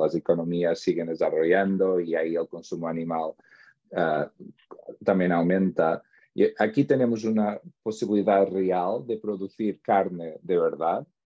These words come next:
de una manera en que no tenemos que, que sacrificar animales, no tenemos que tener como millares de animales todos, ah, aplastados en el mismo, en, en, en una facility, en un sitio todo,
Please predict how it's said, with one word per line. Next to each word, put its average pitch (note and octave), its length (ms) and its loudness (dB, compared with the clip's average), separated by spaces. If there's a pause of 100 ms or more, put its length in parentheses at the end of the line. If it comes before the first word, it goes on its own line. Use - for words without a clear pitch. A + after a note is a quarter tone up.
(280)
de G#2 120 -4
una G2+ 140 0
manera G2 560 0 (240)
en G2 200 -8
que A2 80 -6
no F#2+ 120 -4
tenemos F#2 400 -4
que, - 140 -2 (380)
que E2 180 -4
sacrificar F2 800 -2 (260)
animales, F2 680 2
no D2+ 80 -8
tenemos E2 420 -4
que D#2+ 360 2 (180)
tener F2 320 2
como F2 240 -2
millares F2 480 2
de F2+ 80 0
animales E2+ 760 -2
todos, F2 540 -2 (380)
ah, D#2+ 420 -6 (140)
aplastados F2+ 680 0
en F2+ 140 -4
el E2+ 100 -4
mismo, F2+ 520 -4 (280)
en, F2+ 200 -8 (120)
en, F#2 280 -2
en F#2+ 120 0
una F2+ 240 -2
facility, F#2+ 800 0
en F2+ 120 -4
un F2 100 -8
sitio F#2 340 -4
todo, E2+ 440 0